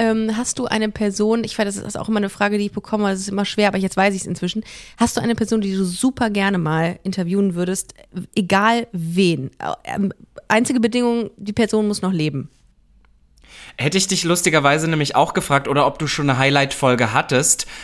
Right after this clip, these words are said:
Speaker 2: Das war, das war, das, ähm, kannst du gleich, ich hab, ich weiß ganz genau, wen ich in Deutschland immer wollte. Und das war nämlich Harpe Kerkeling.
Speaker 1: Ja.
Speaker 2: Jetzt bin ich mir aber gar nicht mehr so sicher, ob, ähm, ob wir vielleicht in so einem ernsten Gespräch, ob ich dann merken würde,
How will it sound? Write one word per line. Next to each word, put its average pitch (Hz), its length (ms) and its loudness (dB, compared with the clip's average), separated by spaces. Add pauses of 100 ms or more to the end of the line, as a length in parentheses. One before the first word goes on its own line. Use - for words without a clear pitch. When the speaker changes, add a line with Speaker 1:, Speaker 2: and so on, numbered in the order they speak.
Speaker 2:
Das 135 220 2
war, 147 280 4 (200)
das 139 220 -2
war, 143 200 -6 (100)
das, 151 280 0
ähm, 147 300 2 (160)
kannst 156 220 -4
du 156 60 -6
gleich, 135 280 -2
ich 143 160 -6
hab, 170 220 -4
ich 143 140 -4
weiß 156 160 0
ganz 165 200 0
genau, 156 240 2
wen 151 140 2
ich 147 100 -4
in 127 80 -2
Deutschland 143 400 -2
immer 175 220 -4
wollte. 185 340 -2 (240)
Und 127 120 -4
das 135 180 -2
war 151 60 0
nämlich 147 280 0
Harpe 139 280 2
Kerkeling. 190 580 0
Speaker 1:
Ja. 226 400 4
Speaker 2:
Jetzt 156 280 0
bin 190 140 4
ich 196 160 0
mir 185 180 4
aber 165 200 4
gar 160 260 2
nicht 202 160 -2
mehr 170 200 0
so 160 160 0
sicher, 220 720 2
ob, 180 340 -6
ähm, 185 480 -2
ob 170 300 -4
wir 175 180 -4
vielleicht 165 320 -4
in 156 100 -6
so 156 120 -4
einem 160 100 -4
ernsten 175 460 -2
Gespräch, 160 340 -6
ob 143 100 -6
ich 160 100 -6
dann 156 140 -2
merken 156 340 -4
würde, 147 280 -2